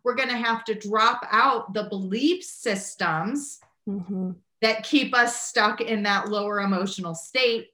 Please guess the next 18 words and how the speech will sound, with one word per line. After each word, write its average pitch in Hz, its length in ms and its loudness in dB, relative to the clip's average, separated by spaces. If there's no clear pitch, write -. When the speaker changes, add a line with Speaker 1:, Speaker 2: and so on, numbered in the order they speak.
Speaker 1:
that 202 140 2
Speaker 2:
Yeah. 190 100 -2
Speaker 1:
have 214 280 2
us 196 200 -4
craving 185 480 0
the 170 80 -2
food. 302 340 -4
Speaker 2:
Right. 180 300 0
And 233 240 4
this 285 300 8
is 254 160 2
where 247 180 8
it's 233 140 2
so 247 240 4
important 240 420 2
to 233 80 2
look 254 260 4
at 208 240 6